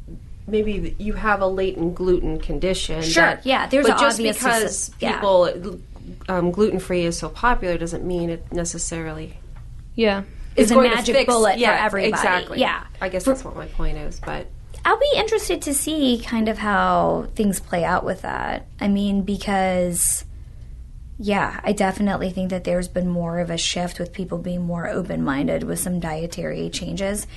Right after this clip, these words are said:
Speaker 2: which is great. I mean, if you can change kind of where you're at by altering your diet without having to take a systemic medication,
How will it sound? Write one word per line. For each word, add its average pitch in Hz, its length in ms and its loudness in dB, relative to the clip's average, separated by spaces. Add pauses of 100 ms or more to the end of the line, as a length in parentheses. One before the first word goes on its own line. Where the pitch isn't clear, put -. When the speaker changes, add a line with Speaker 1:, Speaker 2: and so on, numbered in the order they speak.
(200)
Speaker 2:
which 302 180 2
is 320 140 2
great. - 360 2
I - 40 -2
mean, 220 180 2
if 208 140 -2
you 233 140 4
can 240 440 6 (580)
change 214 680 2 (2500)
kind 208 220 0
of 185 80 -2
where 185 220 2
you're 208 220 0
at 165 460 -2 (200)
by 185 140 -2
altering 202 460 0
your 190 120 -2
diet 185 320 0
without 185 300 -2
having 185 300 -4
to 185 80 -4
take 190 360 -6
a 190 40 -4
systemic 185 560 -6
medication, 175 840 -4